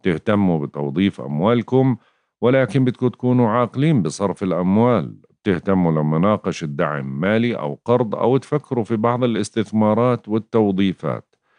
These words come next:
تعتبر فترة إيجابية، وممكن تحققوا م-، من خلالها بعض الأرباح، ولكن انتبهوا من المحتالين. أما من ساعات ما بعد العصر، بتكثر عندكم الاتصالات والتنقلات، وتعتبر فترة مهمة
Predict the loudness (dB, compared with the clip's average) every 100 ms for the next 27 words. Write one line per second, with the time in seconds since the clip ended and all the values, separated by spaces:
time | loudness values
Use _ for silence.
0 | _ -4 0 2 2 2 0 -2 0 -2
1 | 0 0 0 0 0 0 0 0 -2 -2
2 | 0 2 2 -2 -2 -10 -4 0 2 2
3 | -2 -4 0 2 0 0 0 0 -2 -4
4 | -4 -2 -2 0 0 0 0 -2 -4 -6
5 | -2 -2 -2 -4 -4 -4 -4 -2 0 0
6 | 0 -2 -6 -6 -4 -4 -8 -14 _ _
7 | _ _ _ _ -2 2 4 4 2 2
8 | -2 -2 -2 0 2 0 0 -2 -2 -6
9 | -6 -8 -8 -8 -4 -2 0 0 0 0
10 | 2 0 -2 -6 -2 0 0 -2 -2 0
11 | -2 -2 -2 0 0 -2 -6 -6 -4 -2
12 | -2 -2 -4 -4 0 2 2 0 2 2
13 | 2 0